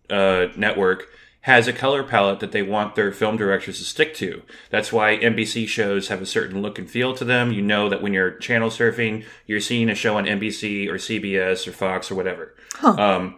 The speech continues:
Speaker 1: A B, the A B C color palette for me works for comedies. It does not work for action.
Speaker 2: Mm-hmm.
Speaker 1: And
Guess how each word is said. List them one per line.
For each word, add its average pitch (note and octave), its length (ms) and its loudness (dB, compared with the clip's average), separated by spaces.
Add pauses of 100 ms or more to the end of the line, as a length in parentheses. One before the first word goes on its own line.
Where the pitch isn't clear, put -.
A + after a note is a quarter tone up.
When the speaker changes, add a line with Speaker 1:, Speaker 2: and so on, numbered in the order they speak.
(540)
Speaker 1:
A B2 120 4
B, D3 240 0
the A#2 180 -2
A C#3 80 2
B F#3 120 0
C D3 200 -6
color A#2 280 0
palette C3 460 2 (560)
for A#2 160 -4
me A#2 200 2
works A2 420 2
for A2 200 0
comedies. A2+ 680 0
It G2 80 -4
does G#2+ 200 0
not A2 200 0
work G#2+ 200 0
for F#2+ 180 -2
action. F#2 480 0 (360)
Speaker 2:
Mm-hmm. A2 60 8
Speaker 1:
And G2 500 4